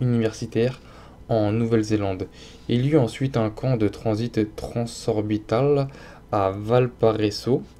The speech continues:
une série d'hôtels de seconde catégorie au Laos, en Thaïlande et d'autres camps de réfugiés ou de contrôle sanitaire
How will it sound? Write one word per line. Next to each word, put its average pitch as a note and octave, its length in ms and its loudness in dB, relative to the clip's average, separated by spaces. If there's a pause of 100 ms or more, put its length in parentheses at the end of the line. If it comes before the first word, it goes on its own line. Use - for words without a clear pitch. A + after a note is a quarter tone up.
(760)
une B2 140 2
série C#3+ 300 6
d'hôtels B2 420 2
de G#2 200 2
seconde A2+ 440 0
catégorie A2 680 -2
au G#2 120 2
Laos, G2+ 560 2
en G#2+ 100 -2
Thaïlande G2+ 600 -2
et G#2 180 0
d'autres A2+ 380 0
camps A2+ 280 -2
de G#2 80 0
réfugiés G2+ 520 0
ou G#2 160 2
de G2+ 100 0
contrôle G2+ 540 0
sanitaire G#2 720 -2